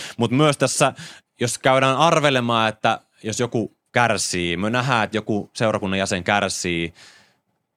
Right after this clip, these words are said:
hänellä on paljon kipuja, niin tulee olla tosi tarkka ennen kuin rupeaa sanomaan, että hei, Jumala kurittaa sitä.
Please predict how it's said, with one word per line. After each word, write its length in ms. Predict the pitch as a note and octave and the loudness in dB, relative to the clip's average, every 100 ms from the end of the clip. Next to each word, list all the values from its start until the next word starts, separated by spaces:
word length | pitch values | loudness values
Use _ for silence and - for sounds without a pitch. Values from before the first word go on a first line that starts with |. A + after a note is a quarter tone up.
| - | -8
hänellä 280 | G#2+ G2+ F#2+ | -4 -2 -2
on 100 | F2+ | 0
paljon 300 | G2+ F#2+ F2+ | 0 -2 -2
kipuja, 500 | G2 - F2+ E2 D2+ _ - _ _ - | -6 -4 -4 -4 -4 _ -20 _ _ -10
niin 140 | G#2 | -6
tulee 160 | A2+ A2 | -2 0
olla 120 | A2 | 0
tosi 300 | - C3 B2+ | 0 0 2
tarkka 480 | A#2 G#2 G2+ - F2+ | 2 0 -2 -2 -2
ennen 120 | F2+ | 0
kuin 100 | F#2 | -2
rupeaa 240 | F2 F2 | 0 0
sanomaan, 460 | F2+ F#2 F2 E2 D#2 | 0 0 0 0 -2
että 120 | - | 0
hei, 300 | F#2 E2+ D#2 - _ _ _ _ - | 0 0 -2 -8 _ _ _ _ -6
Jumala 320 | F2 F2+ D#2+ | -2 -2 -2
kurittaa 580 | F2+ F2+ D#2+ - - - | -4 -4 -4 -6 -4 -4
sitä. 340 | E2+ - G#1 | -4 -6 -10